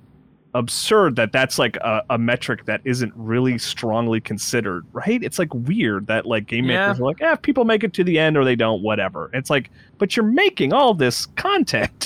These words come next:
Speaker 1: <laughs> Like, don't you want to make it in such a way that people can experience?" So it's an interesting conversation for sure.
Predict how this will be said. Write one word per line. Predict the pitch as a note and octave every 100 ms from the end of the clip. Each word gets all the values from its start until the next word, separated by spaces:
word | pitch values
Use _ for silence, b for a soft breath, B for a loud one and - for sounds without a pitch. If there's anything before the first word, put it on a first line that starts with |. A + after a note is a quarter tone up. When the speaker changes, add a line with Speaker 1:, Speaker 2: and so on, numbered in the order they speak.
| C4+
Speaker 1:
<laughs> | B3+
Like, | D4+ A#3+ F#3
don't | A3+ B3+
you | C#4 C4
want | F3 G3+ A#3+
to | B3 G#3+
make | E3 D3+ G3
it | F#3
in | F3 E3
such | E3 E3+
a | D#3
way | C#3
that | C3+
people | C#3+ E3 D3
can | C3+
experience?" | A2+ - C3+ F3+ G3+ B B
So | -
it's | A3+
an | D#4+
interesting | F4+ E4 - D#3
conversation | D#3+ D3+ A2+ A2 A2+ - F2+
for | F#2 G2+
sure. | - F#2+